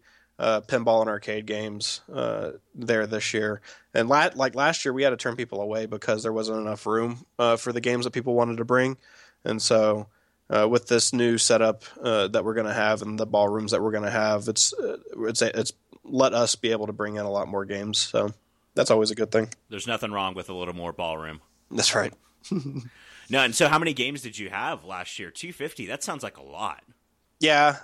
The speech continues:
Speaker 1: uh, last year it was, it, I, I wanna say it was just over two. Um, it may have been a little bit more than that last year. The, uh, and so, uh, it'll be really cool because,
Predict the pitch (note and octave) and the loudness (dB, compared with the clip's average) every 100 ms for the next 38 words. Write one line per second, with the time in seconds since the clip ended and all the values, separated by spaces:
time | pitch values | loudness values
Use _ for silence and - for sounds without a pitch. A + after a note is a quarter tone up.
0 | - - D3 C#3+ C#3+ G3 A3 - G3+ G3 | -10 2 6 6 6 2 2 0 0 2
1 | F3+ E3+ E3 D3 - - - D#3 E3 C#3 | 0 2 2 0 -4 -6 -4 -4 -2 -8
2 | C#3+ C#3 F3 F3+ F3 D3 C#3+ B2+ E3+ F3 | -6 -2 0 0 0 0 0 -2 -2 -2
3 | F#3 F3+ D#3+ - - F3+ F3+ G3 G#3 _ | -2 -2 -4 -4 -2 2 4 4 0 _
4 | _ _ _ - C3 B2+ B2 A2+ B2 C3+ | _ _ _ 2 6 8 6 4 -2 -2
5 | F3+ F#3+ F#3 E3+ C#3 C#3 B2 A#2 A#2 A#2 | 2 4 4 2 4 2 0 0 0 0
6 | A#2 F2+ A2 A2 - A2 G#2+ A2 - C3+ | 0 0 -2 -2 -2 -2 -2 -6 -14 -4
7 | C3 B2+ A#2+ A#2 G#2+ A2 - - B2 - | -2 2 2 2 0 -2 -10 -8 -2 2
8 | B2 A#2 A2+ _ _ _ _ _ A#2+ A2+ | 4 4 0 _ _ _ _ _ 2 4
9 | A2 A2 - _ _ _ _ _ _ _ | 4 2 -4 _ _ _ _ _ _ _
10 | _ _ - E3 E3 D3+ C#3+ D3 C#3 - | _ _ 2 4 6 6 6 6 6 4
11 | C#3+ C3 B2+ C3 B2 A#2 A2+ | 4 4 2 2 2 2 0